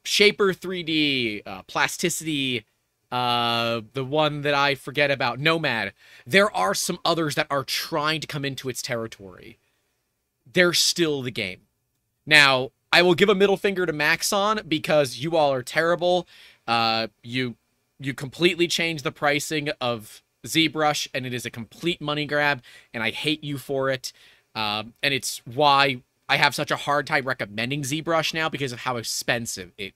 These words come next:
it is. It used to be a one-time purchase, and you would just get updates. Now that Maxon bought ZBrush, they went to,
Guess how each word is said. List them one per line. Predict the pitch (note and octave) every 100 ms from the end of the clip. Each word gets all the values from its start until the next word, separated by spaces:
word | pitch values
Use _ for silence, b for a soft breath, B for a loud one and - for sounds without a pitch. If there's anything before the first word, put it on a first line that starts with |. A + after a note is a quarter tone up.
| _ -
it | G2+
is. | F2+ - - B B B B
It | G#3+ F3
used | D#3+ D#4 G4 C4
to |
be | F#3 F#3
a | F#3 E3+
one-time | C3+ F#3+ F#3+ - D#3 B2+
purchase, | - F#3+ - F#2+ - -
and | E3
you | E3
would | D3+
just | D3+ -
get | C3 -
updates. | F3+ - E2+ - - - b b b b
Now | C#3+ D#3 A3 A3+
that | G3+
Maxon | D#3+ F#3+ G#3 - G3 E3+ C3+ G2+
bought | F3 G3 D#3+ - _ _ -
ZBrush, | A2+ D#3+ F4 C4 C3+ G#2 C3+ - - - _ _ _ _ -
they | G3+
went | G#3 A3 -
to, | - G#3 G3